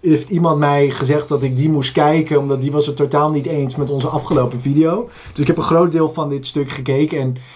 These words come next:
heel eerlijk gezegd heb ik altijd heel veel, ik leef wel heel erg mee met Palestijnen die daadwerkelijk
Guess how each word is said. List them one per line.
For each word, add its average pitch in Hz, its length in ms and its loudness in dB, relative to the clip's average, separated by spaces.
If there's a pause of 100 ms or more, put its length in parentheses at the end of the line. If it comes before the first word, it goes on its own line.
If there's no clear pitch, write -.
(260)
heel 170 280 4
eerlijk 170 220 0
gezegd 151 360 -2
heb 156 100 -2
ik 156 80 -4
altijd 160 260 -2
heel 147 220 2
veel, 151 540 0 (320)
ik 156 160 0
leef 160 220 4
wel 170 200 -2
heel 160 220 0
erg 160 160 -2
mee 151 280 -4
met 151 260 -4
Palestijnen 147 800 0
die 143 160 -2
daadwerkelijk 143 1080 0